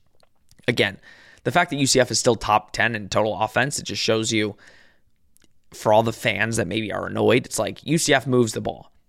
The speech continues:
They move the ball. It's the red zone. Red zone offense is a hundred sixteenth in the country. U C F, this is where, when you look, we could, you could have listened to everything we just said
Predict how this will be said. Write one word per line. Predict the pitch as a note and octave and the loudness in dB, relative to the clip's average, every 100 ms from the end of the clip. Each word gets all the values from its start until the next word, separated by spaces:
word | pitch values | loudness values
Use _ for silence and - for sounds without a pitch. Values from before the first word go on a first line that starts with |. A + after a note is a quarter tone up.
| _ | _
They | B2 | 0
move | C3 D#3+ D3+ | 4 4 4
the | C3 | 4
ball. | C3+ B2+ B2+ - _ - | 6 6 4 -2 _ -8
It's | A#2 - - - | -6 -4 -6 -10
the | - | -8
red | B2 E3+ E3 | 0 0 2
zone. | B2 B2+ B2 B2 _ - | 2 2 -2 -8 _ 0
Red | B2 | 2
zone | C3 | 2
offense | B2 A#2 A2+ - | 2 0 -2 -4
is | |
a | A2+ | -2
hundred | B2 B2 | -2 0
sixteenth | A#2+ B2 - A#2+ A2+ A2 | 2 2 2 -2 -2 -6
in | |
the | G2+ | -8
country. | - F2 D#2+ B1 _ - - - _ _ _ _ _ _ _ _ _ _ _ _ _ | -8 -6 -10 -12 _ -20 -20 -20 _ _ _ _ _ _ _ _ _ _ _ _ _
U | C3+ E3+ | 2 4
C | A#3+ B3 F3+ | 4 6 6
F, | G#3 F3 A2+ - | 6 4 0 -8
this | - D#3+ G#3 | 0 2 4
is | A#3+ | 2
where, | A3+ A3 F#3+ _ _ - | 4 4 2 _ _ -4
when | C#3 D#3+ C3+ | 2 2 4
you | D3 B3+ C#4 | 6 6 6
look, | - _ _ - | 0 _ _ -2
we | D#3 A#3+ | 0 2
could, | D3+ F3 | 0 0
you | A3+ | 2
could | G#3+ | 2
have | C#3 - _ _ _ _ - | 0 0 _ _ _ _ 0
listened | C#3 B2+ A#2 | 2 2 4
to | |
everything | C3+ D3 D3 B2+ | 4 4 2 2
we | A#2+ | 4
just | A2+ G2+ | 2 2
said | - D2+ - | 0 -2 -6